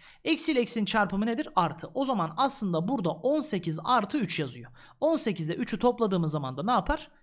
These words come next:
Yirmi bir. Çok güzel. Şimdi buraya bakalım. Hocam burada işler biraz karışmış. Dur, sakin ol. Şimdi burada bir eksi dört var. Şimdi şurada bir şey gördüm bak. Burada, şurada bir problem yok. Burada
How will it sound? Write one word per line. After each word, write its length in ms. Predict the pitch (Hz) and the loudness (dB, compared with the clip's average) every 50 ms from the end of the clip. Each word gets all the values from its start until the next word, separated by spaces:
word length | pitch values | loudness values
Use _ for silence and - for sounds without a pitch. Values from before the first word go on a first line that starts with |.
| _ _ - | _ _ -8
Yirmi 320 | 214 208 170 151 139 117 | -4 -4 -4 -4 -4 -8
bir. 80 | 120 120 | -10 -12
Çok 300 | - - - 311 311 - | -8 -4 -4 -4 -4 -4
güzel. 300 | 160 151 165 233 302 - - - - - - | -6 -4 -4 -4 -6 -8 -14 -20 -18 -12 -6
Şimdi 200 | - - 370 339 | -4 -2 2 4
buraya 200 | 359 330 285 208 | 6 8 8 6
bakalım. 320 | 180 170 165 - - - - - - - - - - | 6 2 0 -6 -8 -10 -14 -14 -12 -12 -10 -8 -6
Hocam 260 | - 202 196 208 240 | -6 -4 -2 -2 -2
burada 140 | 254 247 254 | -2 -4 -4
işler 340 | 254 - - - 220 208 196 | -4 -4 -2 -2 -2 -2 -2
biraz 200 | 226 247 240 - | -2 -2 -2 -2
karışmış. 460 | - 196 170 170 170 135 - - - | -2 -2 -2 -2 -4 -10 -12 -10 -6
Dur, 140 | 247 160 143 | -6 -6 -6
sakin 420 | - - 311 277 202 - - 143 | -4 -4 -4 -4 -4 -4 -4 -6
ol. 160 | 143 185 - - - - - - - | -6 -6 -10 -12 -18 -20 -20 -14 -8
Şimdi 220 | - 311 320 311 | -4 -2 0 2
burada 180 | 302 302 302 294 | 4 4 2 4
bir 60 | - | 2
eksi 280 | 294 - - - 294 | 2 2 2 4 6
dört 220 | 311 311 302 - 180 | 6 6 6 6 4
var. 320 | 180 233 - - - - _ _ _ _ _ _ _ - - - - - - | 2 2 2 -2 -10 -14 _ _ _ _ _ _ _ -20 -20 -20 -20 -18 -10
Şimdi 220 | - - - 330 - | -4 -2 0 0 2
şurada 520 | - - - - 370 370 - 320 302 247 | 2 2 2 2 2 2 4 4 2 2
bir 40 | - | 2
şey 200 | - - 294 277 | 2 2 4 4
gördüm 360 | 214 202 175 160 156 156 143 | 6 6 6 4 4 0 -4
bak. 140 | 131 123 - - - _ _ _ _ _ - - - _ - | -6 -8 -10 -14 -20 _ _ _ _ _ -20 -20 -18 _ -4
Burada, 600 | 156 214 330 359 254 226 214 254 339 - - - - - - | 0 2 4 4 6 6 6 6 4 -2 -12 -18 -20 -16 -8
şurada 460 | - - - - 330 330 269 302 269 | -4 -2 0 4 4 4 4 4 2
bir 100 | 277 - | 2 2
problem 440 | - 269 254 240 277 320 320 285 214 | 4 6 6 6 6 4 0 2 0
yok. 220 | 147 - - 175 | 0 -2 -2 -2
Burada 380 | 220 254 233 254 247 226 - | -2 2 4 4 4 4 2